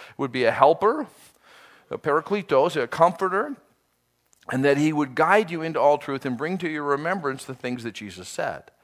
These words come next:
So on this side of the cross, we see the Holy Spirit working in that fashion,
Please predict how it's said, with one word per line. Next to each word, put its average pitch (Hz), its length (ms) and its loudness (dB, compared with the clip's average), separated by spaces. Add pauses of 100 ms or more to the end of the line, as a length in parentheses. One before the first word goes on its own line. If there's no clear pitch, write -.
(600)
So 147 340 4
on 139 160 4
this 277 160 -2
side 262 260 0
of 123 80 -6
the 107 80 -4
cross, 104 380 0
we 123 80 -12
see - 120 -12
the 110 120 -6
Holy 120 200 -10
Spirit 104 300 -10
working 113 400 -6
in 104 140 -12
that 101 240 -10
fashion, - 540 -8